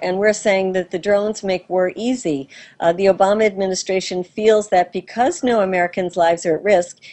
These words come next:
it can expand the drone warfare and not even go to Congress. So the American people don't know what's being done in our name, and most of Congress doesn't know either. There's no effective oversight as well. Um, we now have drone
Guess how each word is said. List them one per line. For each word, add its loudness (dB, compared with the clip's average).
it -4
can -4
expand 0
the -2
drone 0
warfare 2
and 0
not 2
even -2
go 4
to -6
Congress. -4
So 6
the 2
American 2
people -2
don't 2
know 2
what's 0
being 0
done 2
in 0
our 2
name, 0
and 0
most -4
of -18
Congress -4
doesn't -2
know -2
either. 0
There's -2
no 4
effective 2
oversight 2
as -4
well. 4
Um, 2
we 0
now 4
have 0
drone 4